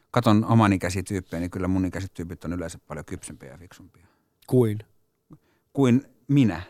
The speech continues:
Speaker 2: Aa, niin, niin, niin, niin. Mä
Speaker 1: Niin.
Speaker 2: ajattelin, joo,
Speaker 1: Mä,
Speaker 2: joo.
Speaker 1: mä, mä,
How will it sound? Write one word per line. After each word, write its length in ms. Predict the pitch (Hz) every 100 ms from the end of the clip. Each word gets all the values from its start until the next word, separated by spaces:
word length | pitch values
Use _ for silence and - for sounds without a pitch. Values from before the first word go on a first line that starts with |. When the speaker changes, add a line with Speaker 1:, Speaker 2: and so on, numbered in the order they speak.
| _ _ _ -
Speaker 2:
Aa, 340 | 143 226 214
niin, 220 | 160 196
niin, 140 | 190 180
niin, 180 | 175 170
niin. 160 | 147
Mä 20 | 123
Speaker 1:
Niin. 60 |
Speaker 2:
ajattelin, 240 | 120 - 147
joo, 100 | 139
Speaker 1:
Mä, 60 | 131
Speaker 2:
joo. 200 | 123 127
Speaker 1:
mä, 80 |
mä, 120 | 127